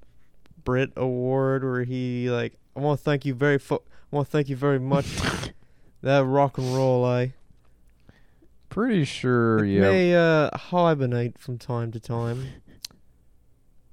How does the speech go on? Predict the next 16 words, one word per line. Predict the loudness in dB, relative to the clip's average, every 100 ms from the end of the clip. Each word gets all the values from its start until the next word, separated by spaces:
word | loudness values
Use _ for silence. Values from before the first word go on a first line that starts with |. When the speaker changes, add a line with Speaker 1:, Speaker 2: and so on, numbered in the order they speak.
| -20 _ _ _ _ _ -2
Speaker 1:
but | 2 2 0 -14 -16 -4
it | -2
will | 0
never | 0 -2 -2 -4
die. | -4 -4 -6 -10 -20 -20 -20 -20 -20 -20
Speaker 2:
I | -12
think | -8
we | -2 2
read | 2 2
that | 0 0
on | -2
the | -4
show | -2 -2
one | -2 -4
time. | -6 -6 -6 -10 -20 -20 -20 -20 -20 -20 -20 -20 -20 -20 _ -20 -20 -20 -20 -20 -20 -20 -20 -20 -20 -20 -20 -20 -14 -4
Speaker 1:
Maybe. | -2 0 -2 -4